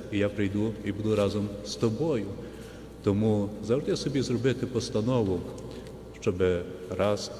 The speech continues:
в тиждень, раз на два тижні, на три тижні, раз на місяць, на два місяці, кому хто як відчуває, щоб іти до сповіді, щоб очищати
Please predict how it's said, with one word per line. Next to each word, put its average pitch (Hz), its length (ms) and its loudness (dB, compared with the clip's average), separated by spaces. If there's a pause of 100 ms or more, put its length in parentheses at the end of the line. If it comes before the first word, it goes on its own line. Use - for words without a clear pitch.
(180)
в - 20 -10
тиждень, 110 440 2 (160)
раз 90 200 2
на 98 80 0
два 98 300 2
тижні, 104 360 -4
на 90 120 -2
три 120 240 2
тижні, 101 360 -2
раз 92 220 2
на 92 80 -2
місяць, 113 520 0
на 98 100 0
два 113 260 4
місяці, 117 540 0 (380)
кому 123 280 4
хто - 220 2
як 117 200 2
відчуває, 113 600 2
щоб 98 260 0
іти 98 440 2 (240)
до 95 100 -2
сповіді, 92 580 0 (360)
щоб 113 400 2
очищати 113 800 0